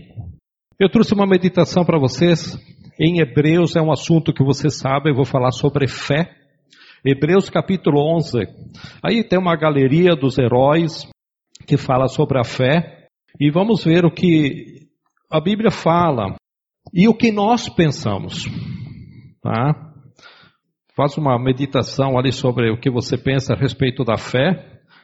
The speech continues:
e vamos ver o que, que a Bíblia traz. Onze, versículo um. Eu acho que essa letra para os últimos lá atrás é bem complicado, né?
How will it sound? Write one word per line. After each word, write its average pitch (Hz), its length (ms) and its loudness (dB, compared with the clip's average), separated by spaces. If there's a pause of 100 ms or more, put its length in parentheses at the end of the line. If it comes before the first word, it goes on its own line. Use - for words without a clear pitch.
(100)
e 175 80 0
vamos 233 300 2
ver 185 100 4
o 185 60 -2
que, 190 140 -2
que 190 100 -2
a 175 60 2
Bíblia 156 360 0 (600)
traz. - 640 -8 (580)
Onze, 175 540 0 (180)
versículo 139 520 0
um. 170 260 4 (500)
Eu 131 160 -4
acho - 160 -4
que - 60 -2
essa 131 300 0
letra 139 340 -2
para 131 140 -2
os 120 100 -2
últimos 147 460 0
lá 131 80 2
atrás 131 340 -2
é 135 60 0
bem 143 160 -2
complicado, 113 680 -2
né? 123 140 0